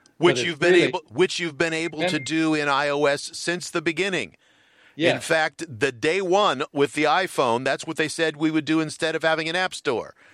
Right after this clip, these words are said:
Speaker 1: Yes.
Speaker 2: It literally has been in the O S since day one.
Speaker 1: Uh, but, uh,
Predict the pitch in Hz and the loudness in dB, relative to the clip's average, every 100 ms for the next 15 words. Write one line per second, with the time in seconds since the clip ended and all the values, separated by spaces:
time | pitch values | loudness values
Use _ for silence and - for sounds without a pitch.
0 | _ - 120 170 151 - 123 151 139 214 | _ -20 -8 -4 -4 -4 -2 -2 2 4
1 | 233 190 170 143 170 165 156 156 151 143 | 6 4 2 0 -2 0 2 4 4 2
2 | - 156 147 - 123 95 127 151 151 139 | 0 -4 -4 -12 -16 -4 -2 2 2 2
3 | 92 - _ _ _ - _ - - _ | -2 -10 _ _ _ -20 _ -20 -20 _
4 | _ - 135 131 123 - _ 180 180 175 | _ -8 -2 -2 -2 -10 _ -18 -16 -18
5 | 180 170 160 - 156 151 | -6 -2 -2 -4 -10 -8